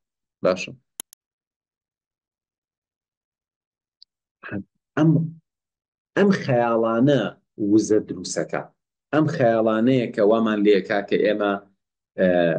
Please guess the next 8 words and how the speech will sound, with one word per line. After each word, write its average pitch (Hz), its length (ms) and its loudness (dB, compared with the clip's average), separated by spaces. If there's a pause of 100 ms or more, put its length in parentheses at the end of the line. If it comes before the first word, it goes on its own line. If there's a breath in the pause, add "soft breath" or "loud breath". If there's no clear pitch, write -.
(180)
دەست 135 260 0
بەرین 110 360 0
بۆ 104 160 4 (420)
شتێک - 340 -2
بە 87 200 -2
واقعی. 80 400 -4 (380)
یعنی، 117 220 0 (140)
تۆ 202 160 4